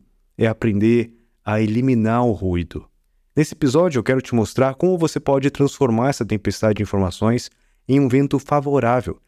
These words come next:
que impulsiona suas velas, te fazendo avançar na direção daquilo que você deseja, ao invés de afundar nesse mar agitado que a gente vive hoje. Ou seja,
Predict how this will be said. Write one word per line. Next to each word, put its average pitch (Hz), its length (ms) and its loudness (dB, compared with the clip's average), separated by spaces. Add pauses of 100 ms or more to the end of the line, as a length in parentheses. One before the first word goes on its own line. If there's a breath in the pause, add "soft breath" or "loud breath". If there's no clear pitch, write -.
(160)
que - 120 -2
impulsiona 156 680 0
suas 95 220 -4
velas, - 440 -4 (240)
te - 80 -16
fazendo 170 340 2
avançar 151 560 0
na 143 100 2
direção 123 600 0 (300 soft breath)
daquilo 156 380 0
que - 100 -8
você 131 240 -2
deseja, 110 560 0 (240)
ao 175 80 2
invés 185 340 0
de 120 300 0 (180 loud breath)
afundar 127 760 0
nesse 90 320 -6
mar 101 220 2
agitado 101 500 0
que 95 100 -4
a 87 40 0
gente 92 200 -6
vive 87 280 0
hoje. 73 340 -6 (320)
Ou 139 100 6
seja, 90 440 0